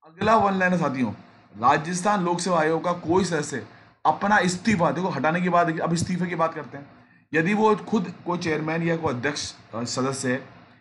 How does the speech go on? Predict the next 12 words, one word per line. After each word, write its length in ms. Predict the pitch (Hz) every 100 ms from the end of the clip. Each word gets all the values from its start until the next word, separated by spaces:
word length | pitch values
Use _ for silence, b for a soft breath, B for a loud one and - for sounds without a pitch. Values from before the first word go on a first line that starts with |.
| B 131
यदि 200 | 151 170
अपने 220 | - 170
कार्यकाल 360 | 156 143 151 147
से 100 | 165
पहले 320 | 139 131 156 - - -
इस्तीफा 400 | 160 - 180 185
देना 240 | 151 147 147
चाहे 220 | 131 104
किसी 880 | - - - _ _ _ 170 180 226
भी 80 | 196
कारण 260 | 151 135
से, 180 | 127